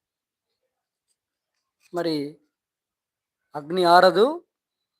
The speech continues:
పురుగు చావదు. చాలామంది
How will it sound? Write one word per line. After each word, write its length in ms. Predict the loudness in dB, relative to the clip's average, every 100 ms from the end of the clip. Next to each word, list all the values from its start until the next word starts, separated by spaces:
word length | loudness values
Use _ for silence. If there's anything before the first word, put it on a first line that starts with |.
| _ _ -10
పురుగు 240 | -6 -6 -4
చావదు. 300 | -2 -2 -6 -16 _ _ _ _ _ _ _ _ _ _ _ _ _ _ _ _ _ _ _ _
చాలామంది 680 | -2 0 2 0 -2 -2 -2